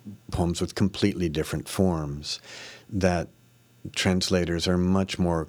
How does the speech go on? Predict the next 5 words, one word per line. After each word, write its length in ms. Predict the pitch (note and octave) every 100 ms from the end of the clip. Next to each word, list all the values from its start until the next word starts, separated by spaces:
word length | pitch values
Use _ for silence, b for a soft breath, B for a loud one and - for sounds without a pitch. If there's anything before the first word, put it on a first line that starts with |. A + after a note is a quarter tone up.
| -
conscious, 840 | F#2 F#2+ F#2 D#2+ C#2+ - - - - -
um, 300 | E2 D#2 D2+ B B -
ethically 560 | A#2+ A#2 G2+ - D#2 D2
about, 380 | D2+ D#2+ D#2 - _ B B B B _ -
um, 460 | E2 D#2 D2+ D2+